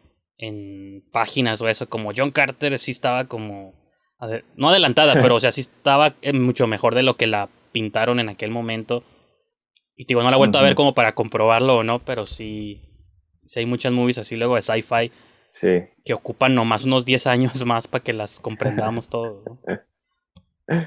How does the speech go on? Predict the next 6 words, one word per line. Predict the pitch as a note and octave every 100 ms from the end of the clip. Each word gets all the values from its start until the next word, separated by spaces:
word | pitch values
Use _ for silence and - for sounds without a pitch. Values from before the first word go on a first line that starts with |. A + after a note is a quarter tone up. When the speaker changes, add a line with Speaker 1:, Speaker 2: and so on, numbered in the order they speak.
| - _ _
Speaker 2:
Sí, | - - A2+ A2+
de, | G#2 F2 D2+ A#2 A#2 - -
de | A2 G#2+ G#2 G2+ G2+ G2+ G2 F#2+
John | G#2+ A2
Carter, | A#2 A#2 C3+ C3 A#2+
híjole, | A2+ - G#2 F#2+ -